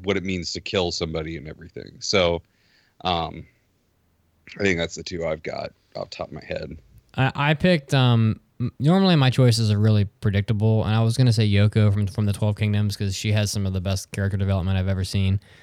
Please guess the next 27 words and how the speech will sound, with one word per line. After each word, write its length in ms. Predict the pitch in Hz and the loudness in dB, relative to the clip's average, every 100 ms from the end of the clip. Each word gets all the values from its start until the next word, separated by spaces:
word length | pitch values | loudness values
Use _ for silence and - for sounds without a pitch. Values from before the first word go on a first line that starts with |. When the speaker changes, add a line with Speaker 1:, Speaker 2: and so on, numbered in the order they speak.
| _ | _
Speaker 2:
but 140 | 110 113 | 0 2
I 20 | |
was 120 | 117 | 2
like, 100 | 123 | 0
"That's 160 | 147 - | 0 0
too 120 | 143 | 0
predictable," 480 | 117 104 95 85 90 | 2 0 -2 -4 -4
so 160 | - 113 | 0 2
I'm 100 | 120 | 2
not 120 | 127 | 2
gonna 120 | 110 | 2
pick 200 | 110 104 | 0 -2
her. 200 | 95 85 | -2 -4
I'm 60 | 113 | -2
gonna 120 | 143 | 0
pick 180 | 170 - | 0 -2
the 80 | 120 | -2
King 400 | - 185 202 196 | 0 2 2 2
of 160 | 131 127 | 0 2
N 560 | 143 143 120 104 104 - _ | 4 4 4 4 2 0 _
from, 220 | 117 110 | -2 0
from 180 | - 113 | 0 0
the 80 | 104 | 2
Twelve 220 | 107 107 | 2 2
Kingdoms 380 | 113 104 98 104 | 2 2 2 2
'cause 180 | - 107 | 0 2
he's, 380 | 139 143 131 | 4 4 2